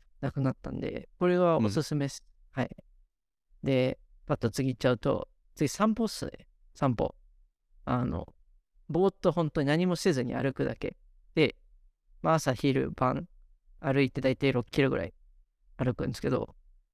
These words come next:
Speaker 1: えー、これ、あの、なんか脳みそ、特になんか今、この現代において、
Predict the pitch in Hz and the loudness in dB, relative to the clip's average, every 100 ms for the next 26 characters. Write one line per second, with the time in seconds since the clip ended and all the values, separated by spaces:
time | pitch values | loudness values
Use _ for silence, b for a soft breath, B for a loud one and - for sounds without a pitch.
0 | _ _ _ _ _ - 135 127 123 - | _ _ _ _ _ -2 0 0 0 -4
1 | - _ _ _ _ _ - 190 208 196 | -10 _ _ _ _ _ -2 2 2 2
2 | - _ _ _ _ _ _ _ _ _ | -4 _ _ _ _ _ _ _ _ _
3 | _ _ _ - 156 147 147 143 - _ | _ _ _ -4 -2 0 0 -2 -6 _
4 | _ _ _ _ _ _ _ _ 185 147 | _ _ _ _ _ _ _ _ -2 0
5 | 127 190 311 320 - 131 _ _ _ _ | 0 2 4 4 2 -4 _ _ _ _
6 | - 247 175 135 135 139 160 185 127 - | -4 0 2 4 2 0 2 2 0 -6
7 | _ _ _ _ _ - 156 151 143 156 | _ _ _ _ _ -4 -2 -2 2 2
8 | 160 131 123 127 127 - 147 131 - | 4 2 2 -2 -4 -4 -4 -2 -4